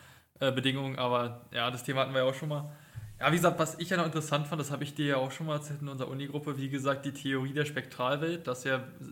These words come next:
ähnlich wie bei Doctor Strange, dass es eine Ebene gibt mit voller Energie, und in dieser Energie könnten wir uns weiter, weiterleben, das wäre halt richtig krass, aber eigentlich denke ich mir halt so,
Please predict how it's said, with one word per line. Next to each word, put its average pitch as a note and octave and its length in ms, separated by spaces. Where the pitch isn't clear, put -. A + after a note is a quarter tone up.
ähnlich C#3 180
wie C#3 60
bei C#3 80
Doctor C3 280
Strange, D3 480
dass C3 140
es B2 140
eine C3 260
Ebene D#3+ 360
gibt D#3+ 280
mit C3+ 220
voller C#3+ 340
Energie, C3+ 400
und D3 80
in C3+ 100
dieser B2+ 300
Energie C3 380
könnten C#3 240
wir B2+ 80
uns A#2 140
weiter, C3 460
weiterleben, B2+ 520
das A#2 140
wäre B2+ 120
halt C3 120
richtig C3 220
krass, C#3 260
aber B2+ 200
eigentlich C3 260
denke C3+ 180
ich C3 80
mir C3+ 120
halt C3 140
so, C3+ 260